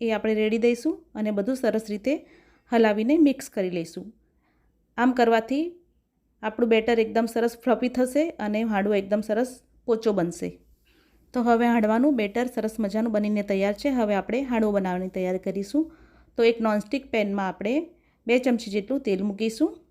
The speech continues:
તેલને આપણે ચારે બાજુ સ્પ્રેડ કરી દઈશું અને એક ચમચી જેટલો તલનો વઘાર મૂકીશું અને તૈયાર કરેલું હાંડવાનું ખીરું આપણે એક બાઉલ જેટલું નોનસ્ટિક પેનમાં રેડીશું અને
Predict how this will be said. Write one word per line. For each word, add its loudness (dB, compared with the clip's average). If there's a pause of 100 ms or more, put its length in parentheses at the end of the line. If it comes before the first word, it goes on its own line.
(960)
તેલને 4
આપણે 0
ચારે 0
બાજુ 0
સ્પ્રેડ -2
કરી 0
દઈશું 0 (320)
અને -6 (100)
એક 0
ચમચી 0
જેટલો 0
તલનો 2
વઘાર 2
મૂકીશું -2 (1200)
અને 2 (220)
તૈયાર 4
કરેલું 0
હાંડવાનું 0
ખીરું -2
આપણે -4 (280)
એક -6
બાઉલ 4
જેટલું 2
નોનસ્ટિક -4
પેનમાં 0 (840)
રેડીશું 0 (440)
અને -2